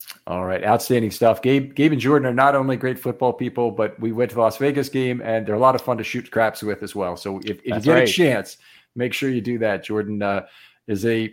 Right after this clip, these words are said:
Speaker 1: personality, I will say, in various Las Vegas casinos that, uh, that's, uh, entertaining in its own right. Uh,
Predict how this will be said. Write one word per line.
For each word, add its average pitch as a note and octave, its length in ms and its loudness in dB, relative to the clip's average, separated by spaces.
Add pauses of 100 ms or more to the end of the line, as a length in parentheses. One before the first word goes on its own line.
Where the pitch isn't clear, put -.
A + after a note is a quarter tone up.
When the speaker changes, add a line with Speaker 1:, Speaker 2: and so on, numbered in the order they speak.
Speaker 1:
personality, D3 840 2
I G2 100 0
will G2 140 -4
say, G2 400 -4
in G2 220 -8
various A2 400 -2
Las G#2 220 -2
Vegas G2+ 300 -6
casinos F2+ 540 -10
that, F2+ 260 -10
uh, F2+ 300 -4
that's, F2+ 320 -14
uh, A2 60 -8 (160)
entertaining A2 540 -4
in F#2+ 80 -10
its F#2 140 -12
own G2+ 140 -6
right. E2+ 240 -8 (760)
Uh, G2+ 360 2